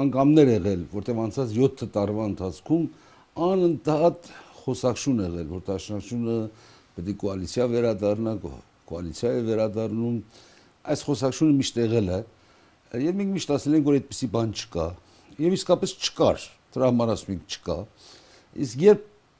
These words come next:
արդեն կա, մենք շտապեցինք մի օր շուտ ասել ժողովրդին, որպեսզի ժողովուրդը հասկանա, որ մենք իսկապես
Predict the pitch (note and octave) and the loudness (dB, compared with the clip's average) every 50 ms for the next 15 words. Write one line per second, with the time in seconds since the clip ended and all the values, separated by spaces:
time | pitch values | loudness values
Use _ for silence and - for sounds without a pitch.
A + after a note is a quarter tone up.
0 | _ _ _ - D3 C#3+ - - F3+ F3 F3 D#3+ - - G3 A3 A#3+ B3 A#3 E3+ | _ _ _ 2 2 2 2 2 2 2 2 0 -2 -2 2 4 6 6 4 2
1 | - - _ _ _ _ _ _ _ _ - E3 G3+ F3 C#3+ - - - F3+ E3+ | -4 -14 _ _ _ _ _ _ _ _ -10 -8 -8 -8 -8 -10 -2 0 0 0
2 | E3+ E3+ D#3+ D#3+ - G#3 G3+ E3+ C3+ F2 - _ _ - - - _ _ - F#2 | 0 -4 -8 -8 -6 -8 -6 -6 -8 -10 -14 _ _ -20 -20 -20 _ _ -16 -14
3 | G2+ D#3 D3+ D#3+ F3 G3 F#3+ F#3 E3 - - - F#3+ F#3 - B2+ A2+ G#2 - A#2+ | -8 -6 -2 0 4 6 6 6 4 4 0 -2 -2 0 2 0 0 0 0 -2
4 | G#2+ G2+ F#2+ G#2 G#2 G#2+ A#2 A#2 A#2 A2+ - F3+ G3 F#3+ F3+ F3 - - - F3 | -2 -2 -2 -2 -2 -2 -2 -2 -4 -4 -6 -6 -6 0 0 0 0 0 0 0
5 | E3 D3+ E3 F3+ F3+ E3 - - - - - _ _ - D#3 F3 G3 E3 D#3 C3 | 0 0 -2 -2 -2 -4 -6 -12 -20 -20 -20 _ _ -2 2 2 2 4 4 2
6 | C3 B2 - D3+ D#3 F3 G3+ G3 F#3+ F#3+ F3+ F3+ F3 D3+ B2 C3+ - - C3 C3 | 2 2 0 -2 0 0 0 0 0 0 2 0 -2 -2 -2 -6 -8 -2 -2 -2
7 | B2+ - E3+ F3 E3 - | 0 0 -2 -2 -2 -4